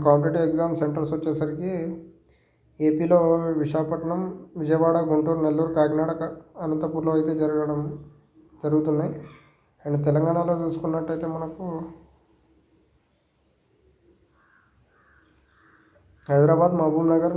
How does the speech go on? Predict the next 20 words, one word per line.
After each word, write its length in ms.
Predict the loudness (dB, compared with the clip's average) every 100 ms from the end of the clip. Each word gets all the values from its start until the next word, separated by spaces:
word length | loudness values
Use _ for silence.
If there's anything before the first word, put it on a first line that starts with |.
| 0
నిజామాబాద్, 400 | 2 2 0 -2 -2
ఖమ్మం, 300 | 0 0 -2 -6 -14 -16 -2
కరీంనగర్లో 460 | 2 2 2 2 2
అయితే 140 | 0 0
జరుగుతాయి. 340 | 0 2 0 -4 -8 -16 -20 _ _ _ _ _ _
సెంటర్స్ 300 | -4 -2 0 0
అయితే. 200 | 0 -4 -8 -16 _ _ _ _ _ _ _ _ _ _ _ _ _ _ _ _ _ _ _ _ _ _ _ _ _ _ _ _ _ _ _ _ _ -20 -16
And 120 | -8 -4
నెక్స్ట్ 280 | -2 -4 -2 0 0 0 -4 -12 -20 _ _ _ _ _ _ _ _ _ _ _ _ _ _ _ _ _ _
ఇక్కడ 220 | _ -6 -6 -4 -6
ఒక్కో 180 | 4 4 4
పోస్ట్‌కి 420 | 2 0 -2 -2 -2
scheme 240 | -2 2 2
of 80 | 2
exam-, 300 | 0 -2 -2 -2 -2
ఎగ్జామినేషన్ 480 | 0 2 2 0 -2
కూడా 140 | -2 2
క్లియర్గా 320 | 4 4 2
మెన్షన్ 280 | 0 0 0
చేయడం 200 | 0 2